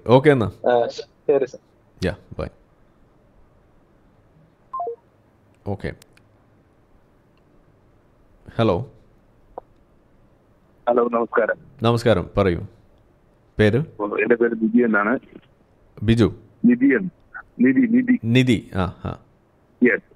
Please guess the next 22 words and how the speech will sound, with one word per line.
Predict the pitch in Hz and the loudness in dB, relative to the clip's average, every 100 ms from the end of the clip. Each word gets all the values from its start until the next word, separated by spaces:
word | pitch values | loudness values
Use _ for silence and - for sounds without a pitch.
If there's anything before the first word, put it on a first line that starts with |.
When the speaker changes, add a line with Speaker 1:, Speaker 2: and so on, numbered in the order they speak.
| _ _ _ _ - | _ _ _ _ -4
Speaker 1:
പറയൂ. | 110 - - _ _ - | -4 -4 -12 _ _ -2
Speaker 3:
ഇവിടെ, | 104 107 107 104 104 | 0 2 2 0 0
ഏഹ്, | 101 101 98 98 98 98 95 113 | 0 2 0 0 0 -2 -2 -2
പണ്ട് | 123 123 | 0 -2
കേരളത്തിന്റെ | 120 127 131 131 131 | -2 -2 -2 0 0
കൂടെ | 123 | 0
ഇരുന്ന | 120 120 | 0 0
നാടാണ് | 113 113 117 113 | 0 0 0 -2
നമ്മളത്, | 104 104 98 | -2 0 0
കന്യാകുമാരി | 98 104 113 117 107 | -2 -2 -2 -2 -2
ഡിസ്ട്രിക്റ്റ് | 101 - 95 95 | -4 -6 -4 -4
ആണ്. | 95 _ _ _ _ _ - | -6 _ _ _ _ _ -6
Speaker 1:
ആ, | 113 87 - - | -4 -4 -10 -10
ആ. | 87 - _ _ _ _ _ _ _ _ _ _ - | -10 -10 _ _ _ _ _ _ _ _ _ _ -4
Speaker 3:
ആ, | 92 92 87 - - _ _ _ 101 | -2 -4 -8 -14 -20 _ _ _ -2
ഞാൻ | 117 | 0
ഇത് | 117 120 107 95 | 2 0 0 0
കോപത്തിനെ | 107 120 120 123 | 0 0 0 0
കുറിച്ച് | 120 117 113 | 0 0 0
പറയുന്നത് | 117 120 113 | 0 0 0
ഇപ്പൊ, | 101 117 | 0 -2
ഏഹ്, | 113 107 104 104 | 0 -2 -2 -2